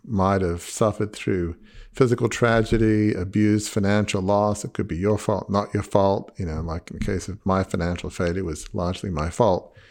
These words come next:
But you have a choice in life. Are you gonna say, "This was unfair," and just gonna hide under the covers for the next thirty, forty, fifty years until it all ends?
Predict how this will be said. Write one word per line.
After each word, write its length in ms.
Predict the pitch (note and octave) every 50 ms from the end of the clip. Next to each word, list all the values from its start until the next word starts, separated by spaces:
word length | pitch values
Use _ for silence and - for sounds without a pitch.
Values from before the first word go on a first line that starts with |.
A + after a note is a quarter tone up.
| - - - - - - - - - _ _ _ _
But 120 | - C3+ B2+
you 80 | A#2+
have 180 | G#2+ A#2 B2 A2+
a 60 | G#2+
choice 400 | G2 - - A#2+ G#2+ A2 - -
in 80 | A2+ G2+
life. 420 | F2+ E2 - - - - - - -
Are 80 | - G#2
you 160 | G2+ G#2 G#2
gonna 260 | A2+ A#2+ A#2 A2 A2
say, 540 | G#2 - A#2+ A2 G2+ G#2 G2+ G2+ G2 - - - _ _ -
"This 220 | - B2 A#2 -
was 120 | A2 G2 G#2+
unfair," 680 | G#2 G2 F#2+ G2 - - A#2+ G#2+ G#2+ G#2+ A2 A2+ G#2
and 160 | F#2+ F#2 F2+
just 200 | F#2+ G2 - -
gonna 300 | - G#2+ G2 F#2 F2 D#2
hide 220 | D#2 - A2 A2 A2+
under 140 | G2 F#2 F#2
the 100 | G2 -
covers 360 | - G#2+ G2+ G2 G2+ G2 -
for 100 | - A2
the 60 | G2
next 180 | F#2 - - -
thirty, 240 | - G#2+ G2 F#2
forty, 320 | F#2 - - A2+ G2 F2+ F2+
fifty 340 | - - G#2+ G#2 - - F#2
years 180 | F#2 G2 G#2
until 300 | G2+ - - G#2 F#2+ F#2
it 80 | F#2 F#2
all 200 | F2+ F#2 F#2 F2+
ends? 400 | F#2 F#2 G2+ A2 A#2 A2 -